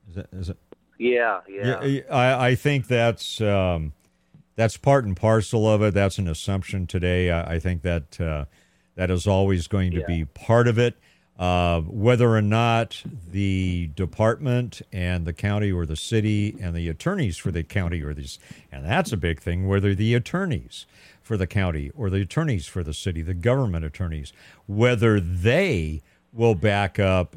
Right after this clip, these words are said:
Speaker 1: the officer or not depends on the circumstances. So,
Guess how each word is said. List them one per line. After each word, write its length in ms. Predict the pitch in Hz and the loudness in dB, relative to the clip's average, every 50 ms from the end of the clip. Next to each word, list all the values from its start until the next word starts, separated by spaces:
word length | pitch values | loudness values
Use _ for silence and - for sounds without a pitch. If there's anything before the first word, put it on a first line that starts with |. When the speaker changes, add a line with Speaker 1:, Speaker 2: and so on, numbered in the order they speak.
| - _ | -20 _
Speaker 1:
the 240 | - 90 85 98 98 | -10 -4 -2 0 2
officer 720 | 98 98 98 95 92 - 92 - - - 104 95 95 92 95 - | 4 4 2 2 0 -2 -6 -6 -4 -2 0 0 0 0 -2 -2
or 240 | - 110 104 101 95 | -2 0 2 2 2
not 500 | 92 95 120 139 139 107 98 101 98 - | 2 2 2 2 4 2 2 0 -2 -2
depends 600 | - 98 87 - - 110 113 123 120 110 90 104 | -4 -4 -2 0 0 0 2 2 0 -2 0 0
on 240 | 95 85 90 90 87 | 0 0 0 0 0
the 100 | 90 90 | -2 -2
circumstances. 1080 | - - 110 107 101 - 104 90 - - - 85 78 76 71 - - - 55 64 - | -2 -2 -2 -2 -2 -2 -4 -6 -6 -4 -4 -4 -4 -4 -6 -8 -10 -12 -12 -12 -12
So, 320 | - - 104 95 90 82 | -8 -4 -2 -2 -2 -2